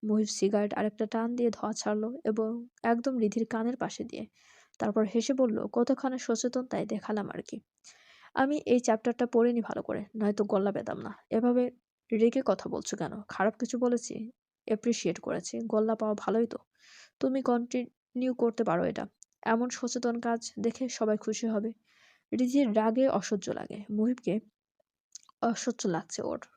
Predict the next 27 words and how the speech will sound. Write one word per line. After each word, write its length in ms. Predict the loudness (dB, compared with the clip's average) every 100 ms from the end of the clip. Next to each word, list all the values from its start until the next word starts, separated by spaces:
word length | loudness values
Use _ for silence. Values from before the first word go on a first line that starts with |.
| 0
বলল, 360 | 2 4 2 -2 _ _ -20 -20 -8
"আপনি 280 | 0 0 0
খুব 340 | -2 0 0 -2 -20 _ -4
অসহ্য 500 | -2 0 -2 -4 -12 _ -6
মুহিব 300 | 0 2 2
ভাই। 220 | 0 -2 -6 _ _ _ _ _
আমার 280 | 0 2 2
কোচিংয়ে 540 | 4 2 2 0 0 -2
দাঁড় 340 | -2 0 2
করিয়ে 320 | 2 0 2
রেখেছিলেন, 540 | 0 -2 -6 -4 -4 -4
সবার 340 | -4 0 2 2
সামনে 360 | 0 -2 -2
গোল্লা 320 | 0 2 2
পেয়েছি 320 | 2 0 -2 -2
বলে 260 | 0 0 -4 -14 -20 -16 -6
উপহাস 460 | 0 2 2 -4
করেছেন, 480 | -2 0 0 -2 -6 -6
এখন 340 | -6 -2 0 0
আবার 240 | 0 -2
পচাচ্ছেন। 580 | -2 -2 -2 -4 -6 -10 -14 _ -4
কি 120 | -4
ভাবেন 340 | -2 -4 -4 -10 _ _ -20 -20 -20 -20 _
আপনি 280 | -4 -2 -2
খুব 220 | -2 -2
ভালো 280 | 0 2 2
স্টুডেন্ট 580 | 0 -2 -2 -2 -4 -12